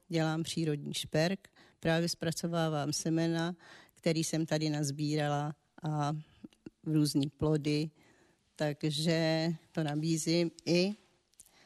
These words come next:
na stánku. A to je právě to,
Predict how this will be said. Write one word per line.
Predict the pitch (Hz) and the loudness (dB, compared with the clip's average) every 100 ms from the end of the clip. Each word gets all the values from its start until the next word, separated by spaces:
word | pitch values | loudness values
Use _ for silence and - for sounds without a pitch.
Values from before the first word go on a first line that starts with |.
| _ | _
na | 151 | -6
stánku. | 139 - 139 135 151 147 160 175 277 - _ _ _ _ - - - - - - - _ _ - | -6 -4 -4 -2 -4 -4 -2 -2 -2 -6 _ _ _ _ -20 -20 -20 -20 -20 -20 -20 _ _ -4
A | 170 156 165 156 _ _ _ _ _ | -2 -2 -4 -8 _ _ _ _ _
to | 202 | 2
je | 196 | 2
právě | 180 - 156 156 151 151 147 147 _ _ _ _ _ _ _ _ 160 | 0 0 0 0 0 0 0 -4 _ _ _ _ _ _ _ _ 2
to, | 147 | 2